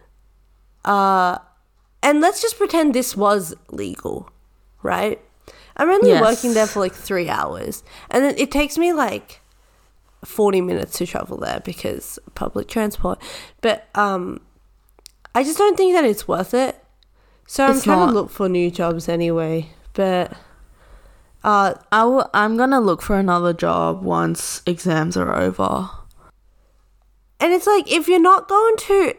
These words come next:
Speaker 1: i-, if you're at least, okay, so I guess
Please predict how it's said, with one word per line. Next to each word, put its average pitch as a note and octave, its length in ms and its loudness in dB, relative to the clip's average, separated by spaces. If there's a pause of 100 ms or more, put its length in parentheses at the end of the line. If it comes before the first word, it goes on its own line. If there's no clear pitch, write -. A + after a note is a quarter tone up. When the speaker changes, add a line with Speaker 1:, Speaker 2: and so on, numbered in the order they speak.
Speaker 1:
i-, - 280 0
if D#4 140 2
you're F4 120 4
at D#4 160 2
least, G4+ 300 0 (1080)
okay, - 400 -4 (440)
so C4 380 2
I C4 100 2
guess E4 480 -2